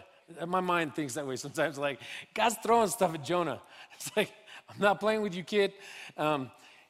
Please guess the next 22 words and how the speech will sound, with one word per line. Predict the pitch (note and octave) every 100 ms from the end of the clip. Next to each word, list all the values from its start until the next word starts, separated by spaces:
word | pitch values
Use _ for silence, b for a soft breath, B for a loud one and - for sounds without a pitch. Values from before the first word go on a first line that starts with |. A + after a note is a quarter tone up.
| B _
he | - D#3 F#3
hurls | C3 G#3 A3+ G#3+
a | F#3
giant, | D3+ F3+ G3 F3+
a |
violent | D3+ F#3 G3 F3+
wind | F#3 F#3+
on | E3+
the | D#3
sea, | - F#3 F#3 F3 B B
and | C#3
such | - G#3 G3
a |
violent | E3 E3+ D#3
storm | - E3+ D#3
arose | D3 E3+ E3+ D#3+ - B B -
on | F#3 G3
the | E3+
sea | - E3+ E3
that | C#3+ C#3+
the |
ship | - -